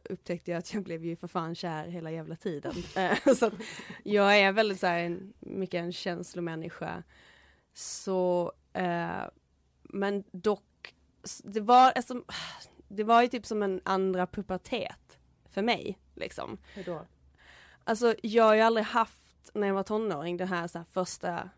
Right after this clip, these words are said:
Speaker 1: förälskelsen, alltså så out in the open. Jag har liksom inte ens fattat det själv. Eh, och jag har inte haft, eh,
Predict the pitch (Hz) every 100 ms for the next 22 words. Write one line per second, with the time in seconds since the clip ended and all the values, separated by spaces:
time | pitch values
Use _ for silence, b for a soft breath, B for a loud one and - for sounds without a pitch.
0 | _ - 185 208 196 185 - 196 185 -
1 | 190 180 180 180 175 175 - 175 175 147
2 | - - 180 170 180 170 170 233 170 -
3 | 104 90 185 185 180 190 180 180 180 -
4 | _ _ - 185 - 175 180 - 185 -
5 | - 196 _ b b b b b b b
6 | 180 180 175 - 101 - - _ _ -
7 | 190 - 196 190 185 202 190 - - _
8 | _ -